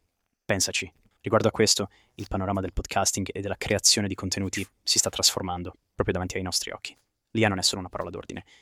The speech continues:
è una realtà che sta facendo onda nel modo in cui produciamo, modificare e distribuire contenuti. Si tratta di efficienza, di portare i nostri sforzi creativi a nuove vette e farlo in modo che sia economico e incredibilmente dinamico. E questa è l'intelligenza artificiale più stupida che ci sarà mai.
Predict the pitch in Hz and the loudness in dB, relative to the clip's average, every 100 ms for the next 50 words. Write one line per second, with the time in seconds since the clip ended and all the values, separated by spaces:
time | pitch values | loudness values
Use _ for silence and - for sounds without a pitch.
0 | _ 98 95 92 90 98 98 - _ - | _ -2 0 -2 -2 -2 -2 -6 _ -10
1 | - 107 - - 95 - 104 101 101 104 | -4 -4 0 0 0 -2 0 0 0 -4
2 | - 95 92 95 90 - 95 - - - | -2 -2 0 -2 -6 -6 -8 -8 -8 -4
3 | - - - _ _ - 101 98 - 90 | -4 -8 -18 _ _ -6 -4 -4 -2 -2
4 | 95 - 104 - - 92 92 98 98 - | -2 -4 0 0 -2 -6 -8 -6 -8 -8
5 | 92 - - - - _ - - 98 95 | -10 -10 -18 -20 -20 _ -2 0 2 0
6 | 98 - 107 - - - - _ _ - | 0 -4 0 0 0 -4 -6 _ _ -6
7 | 104 104 - 98 98 95 90 - 101 - | 0 0 2 0 2 0 2 2 4 4
8 | 101 95 - 98 92 - 95 101 101 92 | 2 2 2 0 -6 -6 -6 -4 -2 -2
9 | 90 90 69 - - - _ - - 104 | -4 -6 -6 -6 -10 -10 _ -4 2 4
10 | 107 104 95 95 - 95 92 _ - - | 4 0 0 -2 -4 -4 -6 _ 0 4
11 | - 98 98 92 92 92 92 - 104 95 | 4 4 0 -2 -4 -6 -8 -6 -6 -4
12 | 101 90 90 92 98 92 78 - - _ | -4 -6 -6 -6 -6 -6 -8 -10 -14 _
13 | - - _ - - 101 - - 98 98 | -20 -20 _ -8 2 4 4 0 -2 -4
14 | 98 98 98 - - - - 95 - - | -6 -4 -4 -4 -6 -6 -4 -4 -4 -2
15 | 107 - 95 95 - - - 90 90 87 | -2 -2 -2 -4 -2 0 0 -2 -4 -6